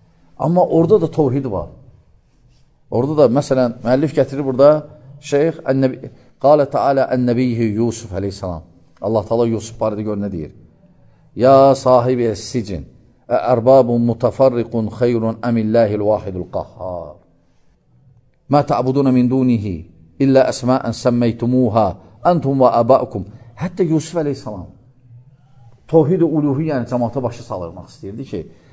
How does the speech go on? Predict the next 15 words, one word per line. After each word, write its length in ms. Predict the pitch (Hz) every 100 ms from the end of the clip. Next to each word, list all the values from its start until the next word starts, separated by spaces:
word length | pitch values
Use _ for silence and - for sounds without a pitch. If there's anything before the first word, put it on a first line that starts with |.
| _ -
siz 340 | - 170 135 139
və 100 | 135
sizin 300 | - 156 - - -
babalarınız 840 | 131 127 131 131 135 185 156 95 - - - -
Allahdan 480 | 139 147 - 165 165 160
qeyrisinə 580 | 170 143 - 135 151 160 160 - - _ 135
elə 200 | 160 175
şeylərə 380 | 175 147 160 175
ibadət 400 | 170 156 156 160 160
edirsiniz 400 | 185 185 175 -
ki, 140 | 135
Allah 240 | - 143 131
Taala 220 | 156 165
onu 100 | 170 165
deməyib. 340 | 180 117